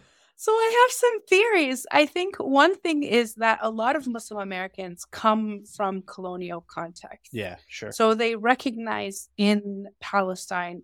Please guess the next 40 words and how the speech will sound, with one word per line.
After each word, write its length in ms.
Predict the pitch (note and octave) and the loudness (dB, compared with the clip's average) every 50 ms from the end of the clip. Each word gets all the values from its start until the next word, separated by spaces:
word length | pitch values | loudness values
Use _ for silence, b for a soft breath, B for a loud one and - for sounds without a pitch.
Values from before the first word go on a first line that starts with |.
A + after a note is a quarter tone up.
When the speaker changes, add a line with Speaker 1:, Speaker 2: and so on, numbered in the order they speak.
| - - | -8 -8
Speaker 1:
a 60 | G3 | -8
familiar, 760 | - - F#3+ F#3 F#3 F#3 F#3 G3 F#3+ G3 F#3 F3+ F3+ F3+ F3+ _ _ _ _ _ _ _ _ - | -6 -6 -10 -8 -8 -8 -8 -8 -8 -8 -6 -6 -6 -8 -8 _ _ _ _ _ _ _ _ -4
uh, 200 | F#3+ F3 F3 F3 | 0 0 2 2
history 560 | E3+ - G3+ F#3 - - - - F#3 F3+ F3 | 2 0 0 0 -2 -6 -8 -8 -8 -6 -6
and 120 | F3 F3+ | -6 -6
a 60 | F3 F3 | -8 -10
familiar 500 | - - F#3 F3+ F3 F3 F3 F3 E3+ F3+ | -10 -12 -12 -10 -10 -10 -10 -10 -10 -8
set 240 | - - F#3 F3 | -6 -4 -4 -4
of 120 | E3+ E3+ - | -4 -6 -8
struggles, 680 | - - - - - - D#3+ - - - - - - _ - | -10 -8 -8 -8 -10 -12 -14 -18 -16 -14 -14 -14 -12 _ -2
right? 280 | F3+ F#3 G3 - - _ _ _ _ _ _ _ - | 0 0 0 -2 -4 _ _ _ _ _ _ _ -8
Speaker 2:
Yeah. 260 | - G#3 G#3 G3+ G3+ | -2 0 2 2 2
Speaker 1:
Um, 220 | G3 G3 G3 G#3 - _ - | 2 -2 -4 -8 -12 _ -6
the 160 | A3+ B3+ A#3+ | -2 2 4
other 240 | C#4+ F4+ G#4+ A4+ G#4+ | 4 4 4 4 0
thing 240 | - - C4+ A#3 A3+ | 0 0 2 4 4
is, 220 | G#3 G3+ G3 G#3 | 4 4 2 0
and 120 | G3+ G3+ | -4 -4
this 140 | G#3 B3+ - | -4 -6 -6
is 140 | D4+ B3+ A3+ | -6 -8 -4
what 160 | A3+ A3 G#3+ | -2 0 2
I, 180 | G3+ G3 G3+ G3 - _ - | 2 0 -2 -4 -8 _ -4
one 180 | A3 A#3 B3+ | 0 0 0
of 160 | C#4 A#3+ G#3+ | 0 -2 -4
the 220 | G3 G3 F#3+ F#3 F#3 - - | -4 -4 -4 -4 -6 -10 -14
kind 140 | F#3+ F#3+ F#3+ | -14 -14 -14
of 100 | F#3 - | -14 -16
findings 540 | - G3+ G3 G3 G3 F#3 F3+ F3+ F3+ - | -12 -10 -10 -8 -8 -10 -10 -12 -12 -14
in 120 | - F3+ F3+ | -12 -14 -14
the 80 | F3 | -14
piece, 520 | - - - F#4 F#4 C#4+ G#3 - - - - _ _ _ _ _ _ _ _ _ _ _ _ _ _ _ _ _ - _ - | -8 -2 0 2 4 4 2 2 -2 -8 -14 _ _ _ _ _ _ _ _ _ _ _ _ _ _ _ _ _ -18 _ 2
is 220 | C4 D4 C4+ - A#3+ | 4 4 4 2 2
that 320 | C4+ C#4 C#4 C#4 - - _ B B B B B B - | 4 4 4 4 4 0 _ B B B B B B 2
Muslim 260 | - D4 D4+ - G4 F4+ | 4 4 4 6 4 2
Americans, 800 | E4 C#4+ B3+ A#3 A#3+ B3 A#3+ - A#3+ A3+ A3 G#3+ G#3 - - - | 2 2 2 2 2 0 0 -2 -6 -4 -4 -6 -6 -8 -8 -4
many 300 | A3 G#3+ A#3 C4+ D4+ D4+ | 0 0 2 2 2 0
of 160 | B3+ G#3+ G3 | -2 -4 -6
them 300 | F#3+ F#3+ F#3 F3+ F#3+ F#3+ - - | -8 -8 -8 -8 -10 -12 -16 -16
grew 320 | F#3+ - A3+ A#3 B3 A#3 A3+ | -14 -10 -10 -8 -6 -2 0
up 280 | A3+ A3 - _ _ | 2 2 0 _ _